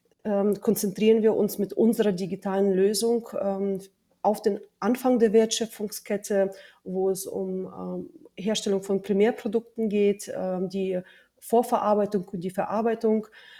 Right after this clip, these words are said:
Ähm, welche Kriterien, welche Bereiche müssen die Rohstoffe erfüllen? Und, ähm,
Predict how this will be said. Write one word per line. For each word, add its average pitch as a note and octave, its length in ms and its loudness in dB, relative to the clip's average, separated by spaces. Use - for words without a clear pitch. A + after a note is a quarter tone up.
Ähm, G3 340 2
welche G#3+ 480 2
Kriterien, G#3 760 0
welche G#3+ 340 2
Bereiche G3 760 0
müssen G#3+ 440 0
die G3 280 2
Rohstoffe G#3 680 0
erfüllen? A#3+ 640 2
Und, G3+ 460 0
ähm, G3 380 4